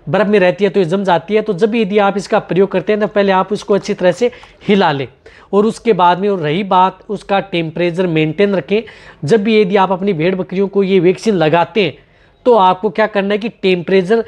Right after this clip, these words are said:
किस में रहना चाहिए? दो से आठ डिग्री सेंटीग्रेड, यानी ये ठंडी रहनी चाहिए। और जब भी आप इसका प्रयोग कर रहे हैं, तो आप उसमें बर्फ़ में रखें और उसी समय आप यूज़ करते जाएं। ऐसा नहीं है कि आप इसको बाहर निकाल लें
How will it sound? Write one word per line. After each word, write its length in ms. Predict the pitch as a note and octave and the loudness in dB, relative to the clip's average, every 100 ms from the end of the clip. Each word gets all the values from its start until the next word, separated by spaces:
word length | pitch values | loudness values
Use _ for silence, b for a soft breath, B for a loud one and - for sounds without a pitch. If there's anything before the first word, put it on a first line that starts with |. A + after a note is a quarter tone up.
| B B B B _ - | B B B B _ -4
किस 200 | - A#3+ | 0 2
में 100 | G#3+ | 4
रहना 220 | G#3 G#3+ | 4 0
चाहिए? 240 | G#3+ B3+ | 0 -4
दो 280 | F3 F#3+ G#3 | 0 2 2
से 160 | G#3 A3 | 2 2
आठ 200 | G3 F#3+ | 2 0
डिग्री 240 | F#3 F#3 | -4 -6
सेंटीग्रेड, 460 | - F3+ E3 F#3 F#3+ | -4 -6 -4 -4 -2
यानी 180 | G#3 | 0
ये 180 | A#3 - | -2 -2
ठंडी 320 | - A#3 B3 G#3+ | 0 2 4 4
रहनी 220 | F3+ G3 | 2 0
चाहिए। 340 | G#3 G#3+ A#3+ B B B B | -2 -2 -2 B B B B
और 380 | A#3+ C4 F#3 _ F3+ | 4 4 0 _ -4
जब 220 | E3+ C4+ | -2 0
भी 140 | A#3+ | 2
आप 220 | G#3+ G#3 | 2 2
इसका 240 | G#3+ - A3 | -2 -2 -2
प्रयोग 380 | A3 F#3 G3 G3+ | 0 0 0 0
कर 120 | G3 | -2
रहे 100 | A#3+ | -2
हैं, 100 | B3 | 0
तो 120 | A#3+ | 0
आप 260 | G3+ G3+ G3+ | 2 0 -2
उसमें 300 | - G#3 D3+ | -4 -2 0
बर्फ़ 200 | G#3 G#3+ | -2 0
में 160 | A3 | 0
रखें 260 | E3 - C4 - B A3 | 0 -2 -6 -8 B 2
और 120 | G#3+ | 2
उसी 220 | F3 A#3+ | 2 -2
समय 240 | - G#3+ G3+ | -2 0 2
आप 200 | G3 F#3 | 2 0
यूज़ 260 | F#3+ G3 | -2 -2
करते 360 | F#3 D#3+ B3 C4 B B C#3+ | -4 -2 0 0 B B -4
जाएं। 280 | E3 D#3+ | 0 0
ऐसा 280 | F#3 G#3+ A3 | 0 0 0
नहीं 140 | G#3 A#3 | 0 0
है 80 | |
कि 120 | G3+ G#3 | 0 0
आप 180 | F#3 | 0
इसको 220 | F#3+ - F3 | -2 -4 -2
बाहर 240 | D3 F3+ | 0 0
निकाल 340 | F#3 F3 E3+ | -2 0 0
लें 160 | F3 | 0